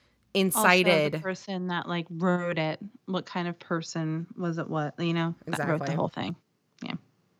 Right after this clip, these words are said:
Speaker 1: So here we are. We're in Tulsa.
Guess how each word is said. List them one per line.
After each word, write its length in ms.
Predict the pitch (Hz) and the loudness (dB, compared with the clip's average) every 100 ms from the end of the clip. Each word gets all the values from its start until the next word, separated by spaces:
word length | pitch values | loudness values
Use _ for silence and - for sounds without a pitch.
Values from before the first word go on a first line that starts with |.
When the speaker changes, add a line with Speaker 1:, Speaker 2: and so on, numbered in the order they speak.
| _ _ _ _ _ _ - | _ _ _ _ _ _ 0
Speaker 1:
So 200 | 254 226 | 2 2
here 240 | 240 208 | 2 2
we 120 | 170 | 2
are. 500 | 196 240 220 208 208 - _ | 8 8 10 6 2 -6 _
We're 160 | 170 147 | -2 -2
in 120 | 151 | -4
Tulsa. 640 | - 185 180 165 151 147 | 0 2 2 0 0 -2